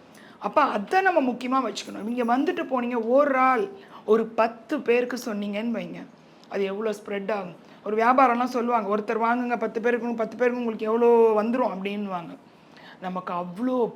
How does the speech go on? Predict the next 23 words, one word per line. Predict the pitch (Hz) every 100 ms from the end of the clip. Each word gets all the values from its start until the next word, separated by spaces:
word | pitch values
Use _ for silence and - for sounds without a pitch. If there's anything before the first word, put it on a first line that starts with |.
| -
புண்ணியம் | 254 277 285 262 190
வரப்போகுது, | 165 165 175 165 - - - - - -
நம்மளோட | 190 208 202
ஸ்டேஜ் | 190 - 269 294 330 320
உயரப்போகுதுன்னா | 269 214 226 233 208 185 190 240
நீங்க | 247 214 175
பண்ணக்கூடியது | 214 226 277 277 262 214 196 240 -
பகிர்தல். | 202 196 226 269 208 - - - - - - - -
ரொம்ப, | 214 247 349
ரொம்ப | 311 247 277
சிம்பிளானது. | 277 220 208 226 220 214 214 180 - - - - -
இது | 214 214
எப்பவுமே | 214 339 294 311 285
மைண்ட்ல | 240 233 220
வச்சுக்கோங்க. | 175 - 170 156 160 - - - -
அதை | - 214 285
நீங்க | 294 262
பண்ணீங்கனாலே | 262 233 233 294 294 269 233 269 339
கண்டிப்பா | - 240 269 339 381 370 339
அது | 320 269
மிகப்பெரிய | 233 240 277 285 302 349
ரீச் | 302 285 285 -
கிடைக்குது. | 254 277 294 233